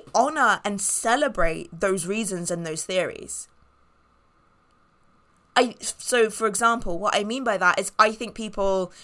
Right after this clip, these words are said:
choose to work with me is because I talk about the wins and the fails and how I do things, and I talk about manifestation in a way that's relatable and not too airy-fairy.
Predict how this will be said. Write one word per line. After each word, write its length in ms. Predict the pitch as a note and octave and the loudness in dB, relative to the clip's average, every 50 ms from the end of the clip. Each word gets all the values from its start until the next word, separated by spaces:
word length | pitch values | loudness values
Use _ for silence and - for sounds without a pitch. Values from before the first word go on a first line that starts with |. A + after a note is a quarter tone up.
| - - | -12 -8
choose 200 | - A3 G3+ - | -6 -6 -6 -6
to 100 | - E3+ | -6 0
work 260 | G3 C4+ D4+ C#4 - | 4 4 4 4 2
with 100 | A3+ A3 | -4 -6
me 200 | A3 G#3+ G#3 G#3 | -4 -4 -4 -4
is 160 | - - - | -4 -6 -6
because 840 | - F#3 - - - F#3 F3+ F3+ F3 F3 E3+ E3+ - - - - - - - - _ _ _ _ _ _ _ _ _ _ _ | -6 -8 -8 -4 -2 0 0 0 0 0 -2 -4 -6 -6 -6 -8 -10 -12 -18 -20 _ _ _ _ _ _ _ _ _ _ _
I 80 | A3+ | 4
talk 280 | A3 - - A3+ G3+ - | 4 6 0 -2 -2 2
about 440 | - G#3+ G3 G3 G3 F3+ - - _ _ _ _ - _ - - | 6 8 10 10 10 8 6 2 _ _ _ _ -20 _ -8 0
the 80 | - G3+ | 0 2
wins 540 | E3+ F#3+ G3 G#3 G#3+ A#3+ C4 C4+ C#4+ - | 4 4 4 4 4 2 -2 -4 -4 -2
and 180 | B3+ F#3+ F3+ F3 | 0 0 0 -2
the 40 | - | -4
fails 460 | - - F#3+ G3+ A3 B3+ C#4 D4 - | -2 2 2 4 4 4 2 0 -2
and 140 | A3 F#3 E3 | -4 -6 -2
how 180 | F3+ F#3 F3 | 0 2 4
I 140 | F#3+ F#3 F#3 | 4 4 2
do 260 | F#3 - F#3+ G3 A3 | 2 -4 -4 -4 -4
things, 500 | - - B3 B3+ C#4 D4 - D4+ C#4+ - - | -2 -2 -2 -2 -2 -4 -8 -10 -10 -4 -2
and 120 | G3+ G#3 | 0 0
I 80 | F#3+ G3 | 0 -2
talk 180 | - G#3 F3+ | -2 -4 -4
about 220 | G3 - F#3+ F3+ F#3 | 2 4 4 4 4
manifestation 840 | E3+ E3 E3+ - D3+ D#3 - - A#3 B3 B3 A3 - - B3 B3 A#3 | 2 -2 -4 -6 -4 -4 0 2 2 2 2 0 0 0 0 0 0
in 140 | - G3+ G3 | -2 -2 -2
a 60 | F3+ | 0
way 200 | F3 F#3+ F#3+ F#3 | 2 2 2 2
that's 220 | F#3 F3 - - - | 2 0 -2 -2 -6
relatable 680 | F3+ D#3 E3+ G#3+ A#3 G#3+ - G3+ - G#3 G#3 G3+ G#3 F#3 - | -6 -4 -2 -2 -2 -2 -6 -6 -4 -2 0 2 2 2 0
and 160 | F3 F3 F3 | -2 -2 -2
not 160 | F3+ - - | -4 -4 -4
too 200 | - - F#3+ E3 - | -6 -8 -8 -4 -2
airy-fairy. 1040 | F3+ E3+ D#3 E3 D3+ - - A#3 A#3 A3+ A3+ A3+ A#3 A3 A3 A3 A3 G#3+ A3 A3+ | 0 0 0 -2 -4 -4 0 4 6 6 6 6 6 4 0 -2 -2 -4 -6 -8